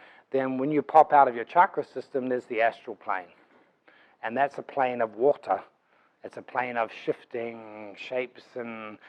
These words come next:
it's a plane of desire and emotion. So that's where, you know, many psychics work. That's where you can talk to Aunt Ethel, you know, who remembers where the, you know, the, her gold coin was buried or whatever. So, but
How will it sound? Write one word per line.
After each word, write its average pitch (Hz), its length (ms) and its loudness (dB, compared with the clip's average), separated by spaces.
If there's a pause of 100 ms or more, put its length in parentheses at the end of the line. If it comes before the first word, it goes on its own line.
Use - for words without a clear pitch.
(140)
it's - 160 -12
a 135 60 -10
plane 127 320 -6
of 113 120 -10
desire 123 760 -2
and 117 240 -8 (100)
emotion. 117 540 -8 (600)
So 135 80 -2
that's 151 360 2
where, 135 440 -2 (120)
you 139 80 -10
know, 135 200 -2
many 135 300 -4 (140)
psychics 143 500 -2
work. 101 340 -8 (300)
That's - 180 -8
where 131 120 -6
you 127 100 -6
can 131 180 -16
talk 135 300 -6
to 127 140 -6
Aunt 127 260 0
Ethel, 123 400 -8 (260)
you 117 80 -18
know, 113 300 -6
who 123 140 -6
remembers 117 500 -10
where 117 180 -8
the, 113 280 -6 (100)
you 120 80 -10
know, 120 160 -4
the, 113 180 -10 (220)
her 113 80 -10
gold 120 380 -4
coin 120 360 -6
was 107 140 -12
buried 101 420 -10
or 98 160 -10
whatever. 101 380 -4 (800)
So, 135 540 2 (680)
but - 300 2